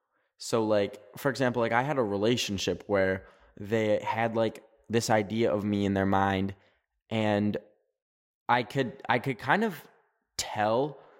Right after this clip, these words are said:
maybe, like, a few months into the relationship that I was not this person that, like, just in hearing, like, the way they would, like, describe me to other people or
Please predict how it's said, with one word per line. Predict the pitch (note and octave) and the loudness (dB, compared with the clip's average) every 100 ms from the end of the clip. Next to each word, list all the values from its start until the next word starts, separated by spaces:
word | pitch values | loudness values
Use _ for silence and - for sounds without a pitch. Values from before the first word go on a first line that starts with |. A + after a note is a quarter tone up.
| - | -4
maybe, | B2 B2 | 0 4
like, | B2+ | 2
a | A2+ | 0
few | - C3+ | -4 0
months | C3 B2 A#2+ | 2 2 2
into | A2 G2+ | -4 -4
the | G#2+ | -2
relationship | A2 A2 A2 - G#2 G#2 G2 | 2 2 2 -2 -2 0 0
that | - G2+ F#2+ - - _ _ _ _ _ _ _ | 2 0 0 -6 -20 _ _ _ _ _ _ _
I | A#2 A2+ A2+ A2+ | 0 2 2 0
was | G#2+ G#2+ | 0 -2
not | G#2+ G#2+ A2+ | 2 2 2
this | - A#2+ | 0 -4
person | - A2 A2+ - F#2+ F#2+ G2+ - - | 0 2 2 0 0 0 -4 -8 -16
that, | G2 G2+ F#2+ F#2 - - _ - | 0 2 4 2 0 -6 _ 2
like, | D3 C#3+ - | 4 4 0
just | B2+ D3 - - - | -2 0 -2 -10 0
in | D3 | 0
hearing, | D3+ - E3+ F#3+ | 0 0 0 2
like, | F3 C#3 | 0 0
the | B2 | 0
way | B2+ | 2
they | B2+ | 2
would, | B2 A2+ | 2 0
like, | G#2+ | -4
describe | G#2 - - A2 A2 A2 | -4 -6 -2 2 2 2
me | G#2+ G2+ G2 _ _ _ | -2 -4 -6 _ _ _
to | - A2+ | -4 0
other | A2 | 2
people | G#2+ - A2+ G2 G2+ G2+ - _ _ _ - | 0 -2 -4 0 0 0 -6 _ _ _ -6
or | A2+ A2 G#2+ G#2+ G#2+ G2+ | -2 0 2 2 2 -2